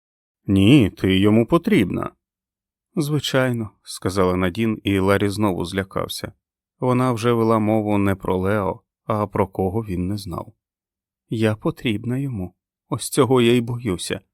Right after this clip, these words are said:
Тому я до тебе й прийшла». Надін зробила крок до Ларі і подивилася на нього, піднявши голову.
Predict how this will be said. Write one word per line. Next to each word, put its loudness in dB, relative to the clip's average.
Тому 4
я 2
до 0
тебе 2
й -2
прийшла». 0
Надін 4
зробила 2
крок 2
до 2
Ларі 2
і 0
подивилася 0
на 2
нього, 0
піднявши -2
голову. -6